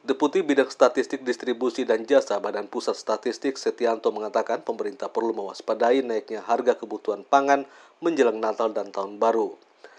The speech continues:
Kenaikan tersebut diyakini dapat menyebabkan kenaikan inflasi yang tinggi. Antisipasi, katanya, juga perlu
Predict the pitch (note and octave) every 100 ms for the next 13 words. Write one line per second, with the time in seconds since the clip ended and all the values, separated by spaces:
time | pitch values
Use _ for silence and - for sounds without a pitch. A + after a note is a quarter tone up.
0 | - _ - C#3+ D3 E3 D#3+ D#3+ F#3+ D#3
1 | C#3+ D3 E3+ D3 C#3 C3 B2+ A#2+ - C#3+
2 | C#3 B2+ B2 A2+ - A#2+ A2 B2+ A2+ G#2
3 | - A2+ G#2 F2+ - _ _ - _ A#2
4 | A2 A2+ C3+ A#2 G#2+ - A2+ A2 A#2 A2+
5 | D3+ D3 A2 G#2 - G#2+